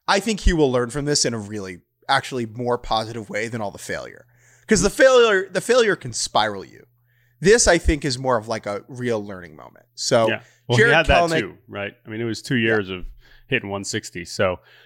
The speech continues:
Speaker 2: yeah, I hope, I hope, uh, I hope we see him again this season, whether the Mariners are in contention or not. I do think that, um, that the strides he made this year are, are meaningful, and he's, he's clearly capable of being a good big leaguer.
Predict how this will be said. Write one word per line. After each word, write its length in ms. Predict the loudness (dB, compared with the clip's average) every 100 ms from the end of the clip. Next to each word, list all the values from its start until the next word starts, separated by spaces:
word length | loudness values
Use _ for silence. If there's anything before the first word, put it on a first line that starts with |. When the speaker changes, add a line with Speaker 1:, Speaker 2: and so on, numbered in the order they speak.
| _
Speaker 2:
yeah, 160 | 0 0
I 140 | 2
hope, 280 | 2 2 2
I 100 | 0
hope, 300 | 2 0 2
uh, 40 |
I 300 | 4 6 6
hope 180 | 6 4
we 80 | 2
see 160 | 4 4
him 80 |
again 300 | 4 4 2 0
this 140 | -2
season, 380 | 0 0 0 2
whether 160 | 2
the 80 | 2
Mariners 420 | 4 4 2 0
are 80 | -4
in 80 | -6
contention 500 | -8 -8 -6 -6 -6
or 40 | 0
not. 360 | 2 2 0 _ -20 _
I 100 | -4
do 160 | 0 -2
think 400 | -2 -2 -4 -4
that, 260 | 0 2 2
um, 400 | 2 0 -4 -6
that 160 | -4 -4
the 60 |
strides 360 | -2 0 0 0
he 80 | -6
made 180 | -4 -6
this 180 | -6 -4
year 240 | -2 0
are, 160 | -2 -4
are 160 | -6 -8
meaningful, 600 | -6 -6 -8 -6 -4 -4
and 100 | -6
he's, 260 | -10 -12 -14 _ -14
he's 160 | -6 -2
clearly 240 | 2 2
capable 380 | 2 -4 -8 -8
of 80 | -8
being 160 | -6 -8
a 40 |
good 200 | -8 -8
big 160 | -6 -6
leaguer. 360 | -4 -4 -4